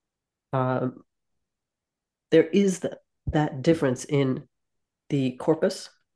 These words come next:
that Google has between English and another language. There is that analysis ability and the ability to check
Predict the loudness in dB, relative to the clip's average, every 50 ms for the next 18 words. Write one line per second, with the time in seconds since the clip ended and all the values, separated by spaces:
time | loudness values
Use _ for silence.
0 | _ _ _ _ _ 0 0 0 0 0 -2 -2 -4 -4 -4 -4 -4 -6 -8 -10
1 | -4 -2 0 0 0 0 0 0 0 -2 -4 -4 -4 -2 -2 -2 -2 -2 -2 -2
2 | -2 -2 -2 -4 -4 -6 -10 _ _ _ _ _ _ _ _ 2 2 2 4 4
3 | 4 4 4 4 2 -2 -4 -2 -2 -2 -2 -4 -8 _ _ _ _ 0 0 2
4 | 2 4 4 4 4 4 4 0 -2 -2 -4 -10 -4 -2 0 2 4 4 4 4
5 | 2 -2 -6 _ _ _ 2 4 4 4 2 2 2 2 2 0 -2 -4 -6 -10
6 | -10 -10 -8 -6 -4 -2 -2 -4 -4 -8 -16